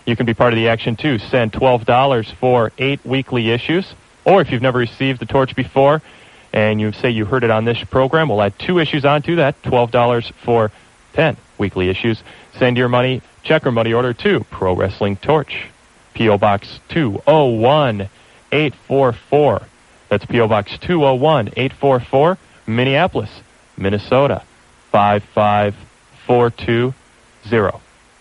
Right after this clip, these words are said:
And we welcome your, uh, orders. And when you do order the Torch, please mention that you heard, uh, heard, uh, about the Torch on this program, and we'd be interested in your comments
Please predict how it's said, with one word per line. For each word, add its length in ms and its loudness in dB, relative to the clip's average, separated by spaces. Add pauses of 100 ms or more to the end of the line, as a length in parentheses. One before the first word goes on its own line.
(400)
And 360 0
we 100 2
welcome 320 0
your, 260 2
uh, 380 2
orders. 320 0
And 100 -2
when 120 0
you 100 -2
do 140 0
order 120 2
the 120 -2
Torch, 340 0
please 460 -2
mention 480 -2 (260)
that 160 -2
you 60 2
heard, 100 2
uh, 240 4
heard, 380 0
uh, 280 2
about 220 0
the 80 -6
Torch 260 -2
on 120 0
this 100 -2
program, 420 -2
and 120 -2
we'd 80 -2
be 80 -4
interested 300 -4
in 40 -6
your 140 -2
comments 420 0